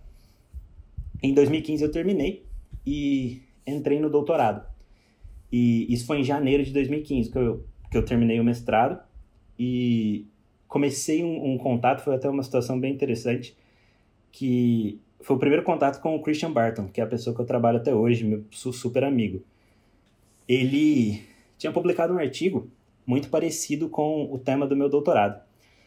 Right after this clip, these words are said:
Só que ele tinha feito uma conclusão do artigo dele bem ponderada. Então, ele, ele encontrou um resultado e falando basicamente que, que, que o pé não tinha muita relação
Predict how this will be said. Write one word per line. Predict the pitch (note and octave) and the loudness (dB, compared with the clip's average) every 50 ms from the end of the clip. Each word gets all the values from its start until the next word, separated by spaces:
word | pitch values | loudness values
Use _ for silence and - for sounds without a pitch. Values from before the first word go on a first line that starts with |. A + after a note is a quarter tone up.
| _ _ _ | _ _ _
Só | - - - E3+ E3 | -16 -4 -2 -2 -2
que | E3 - F#3+ F#3+ | 0 0 0 2
ele | F#3 G3+ G3+ | 2 2 0
tinha | - - F#3 F#3 F#3 | -2 -2 -2 -2 -2
feito | - - D3+ C#3+ - D#3+ | -2 -2 -4 -4 -4 -4
uma | D#3+ D#3+ D#3 | -8 -8 -6
conclusão | - E3 E3 E3 - F3 D#3+ C3+ A#2 A#2+ B2 D3 E3 D3+ A#2 - - _ _ _ - | -6 -6 -6 -4 -2 -2 0 0 0 0 0 0 -2 -4 -8 -12 -16 _ _ _ -4
do | A2+ A2 | -2 0
artigo | G#2+ G2 - - A#2+ A2 A2 | 0 -2 -2 -4 -4 -4 -2
dele | G2+ G2 A#2+ C3+ B2+ | 0 0 0 0 2
bem | A2+ A#2+ C#3+ | 0 0 0
ponderada. | C#3+ - D#3 D#3+ E3+ F3+ F#3+ F#3+ C#3 G2+ G#2 A2+ B2 A2+ - - - _ _ _ | -2 -2 -4 -4 -2 -2 0 0 2 2 2 2 0 -2 -4 -8 -12 _ _ _
Então, | _ G2 F#2+ G#2 A2+ A#2 | _ -8 -6 -4 -4 -2
ele, | B2 C3 C#3 B2 A#2+ - | -2 -2 0 -2 -2 -2
ele | - G#2+ G#2+ A2 G#2 F#2 G#2 | -4 -4 -4 -4 -4 -4 -6
encontrou | A#2 - - B2 A2 A2 - A2+ A2+ | -6 -4 -2 -2 -4 -2 -2 -2 -2
um | A#2+ | 0
resultado | A2 A#2+ G#2+ B2 A#2 G#2 - - F#2+ G#2 B2 C3+ B2+ - _ _ _ _ _ _ _ _ _ _ _ | 0 -2 -2 -2 -4 -4 -4 -4 -2 -2 -2 -4 -8 -14 _ _ _ _ _ _ _ _ _ _ _
e | A#2 A#2 A2+ A2 A2 A2 G#2 - - - - _ _ _ _ - - _ _ _ | -2 0 0 0 0 -2 -2 -4 -6 -8 -14 _ _ _ _ -20 -20 _ _ _
falando | - - - C#3 B2+ G#2+ G#2 A2+ A#2+ B2+ C3+ C3 B2 A2+ F#2+ - - - _ _ _ _ _ - | -20 -6 -2 -2 0 0 2 2 2 2 2 2 2 2 0 -2 -6 -14 _ _ _ _ _ 0
basicamente | A#2 A#2+ C3 B2+ B2+ B2 B2+ A2 A#2 A#2+ A#2+ A#2+ | 2 2 4 2 0 -2 -2 0 0 0 0 -2
que, | - - - B2 - | -4 -6 -4 -4 -4
que, | - - - A2+ A#2 | -4 -4 -4 -4 -4
que | - - C3+ | -2 -2 -2
o | B2 | -2
pé | - - - B2 B2+ B2+ | 0 0 0 2 2 4
não | A#2+ A2+ A2+ | 2 2 0
tinha | A2 - B2+ A2+ | 0 -2 -2 -2
muita | A2+ A2+ A2 A2+ A#2 | 0 0 0 -2 -2
relação | G2+ A#2 G#2+ G#2 G2 - - - C3 C3 C#3 C3 A#2+ G#2+ G2+ - | 0 2 2 2 0 -2 -2 -2 0 0 2 2 0 0 -2 -4